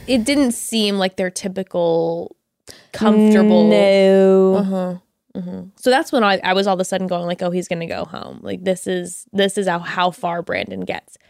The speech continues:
Speaker 1: because
Speaker 2: Mm.
Speaker 1: he did put it all out there, though. I mean, like, there were, there were no questions that she could have walked away with after that date.
Speaker 2: Oh, you know what, though? I already knew he was staying.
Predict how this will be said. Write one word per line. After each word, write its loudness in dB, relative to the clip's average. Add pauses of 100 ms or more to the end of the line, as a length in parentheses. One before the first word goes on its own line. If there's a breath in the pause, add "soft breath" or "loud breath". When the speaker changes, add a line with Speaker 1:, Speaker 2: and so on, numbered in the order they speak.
(240)
Speaker 1:
because -2 (640)
Speaker 2:
Mm. -6 (100)
Speaker 1:
he 0
did 0
put -2
it -6
all -2
out -4
there, -6
though. -8
I -2
mean, -2
like, -6 (480)
there 4
were, 2 (260)
there 2
were 4
no 4
questions -4
that -8
she -6
could -4
have 0
walked -2
away -4
with -10
after -8
that -6
date. -8
Speaker 2:
Oh, 2
you 0
know 2
what, 2
though? 4
I 4
already 2
knew 0
he 0
was 0
staying. -4